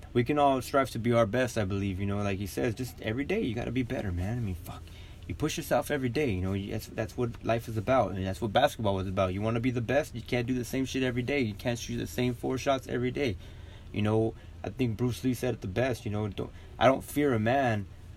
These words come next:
who practices a thousand kicks one time. I prac-, I fear a man who practices one kick a thousand times, you know? So you just gotta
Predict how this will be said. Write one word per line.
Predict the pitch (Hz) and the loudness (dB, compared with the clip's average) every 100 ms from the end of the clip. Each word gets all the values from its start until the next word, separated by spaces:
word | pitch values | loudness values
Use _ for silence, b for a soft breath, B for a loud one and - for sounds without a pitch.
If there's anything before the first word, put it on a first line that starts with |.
| - - | -10 -4
who | 113 | -2
practices | - 123 123 113 127 120 107 101 - | 4 4 4 -2 0 2 0 -4 -6
a | |
thousand | - 131 135 113 107 | 0 4 4 2 0
kicks | 139 123 110 | -2 -2 0
one | 120 117 | 0 0
time. | 120 131 110 98 | 0 2 0 0
I | 104 | -2
prac-, | - 127 120 | 2 0 2
I | - 127 | 0 0
fear | - 139 120 | 2 4 4
a | |
man | 110 131 120 | 4 2 2
who | 110 | 0
practices | - 120 120 104 101 | 2 2 2 -2 0
one | 117 117 | 0 0
kick | - 123 - | -2 -4 -4
a | 92 | -2
thousand | - 127 110 98 | 6 6 4 0
times, | 123 135 98 | 2 2 2
you | 95 | 0
know? | 101 110 B B B B B | -2 -4 B B B B B
So | - 113 95 | -2 0 0
you | 104 117 | 0 0
just | 117 117 | 2 2
gotta | 104 | 0